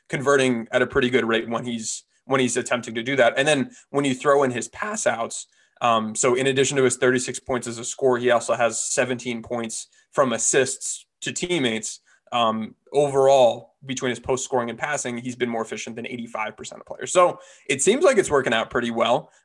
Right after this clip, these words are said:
Uh, it obviously doesn't seem like a super high volume thing for him. And Harrison Barnes, his offensive role year over year has changed quite a bit from the different teams he's been on. But,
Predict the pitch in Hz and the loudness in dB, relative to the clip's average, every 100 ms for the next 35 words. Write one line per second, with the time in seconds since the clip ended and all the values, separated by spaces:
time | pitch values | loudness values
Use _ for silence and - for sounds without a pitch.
0 | - 135 143 139 139 147 160 170 151 143 | 0 2 4 2 4 4 4 2 0 -2
1 | 175 151 123 123 117 110 180 151 143 147 | 0 2 4 6 4 2 -2 0 0 2
2 | 143 151 143 143 143 139 139 143 139 120 | 2 2 0 -4 -4 -2 0 2 0 -2
3 | 113 _ _ 147 156 165 147 123 123 131 | -6 _ _ 2 2 2 0 2 2 2
4 | 131 123 - 135 117 113 - 120 123 127 | 0 -4 -4 -4 -4 -4 -8 -2 0 0
5 | 135 127 135 113 117 120 127 127 120 117 | -2 -2 -2 -2 -2 2 2 0 0 0
6 | 120 117 113 123 123 - 120 127 131 - | 0 -2 -4 -6 -8 -10 -6 -6 -6 -2
7 | 160 160 160 143 - _ - 135 127 123 | 0 0 -2 -4 -6 _ -2 0 2 0
8 | 127 127 123 123 120 117 120 113 117 135 | -2 -6 -8 -8 -10 -8 -6 -4 -2 -2
9 | 147 110 110 | 2 2 0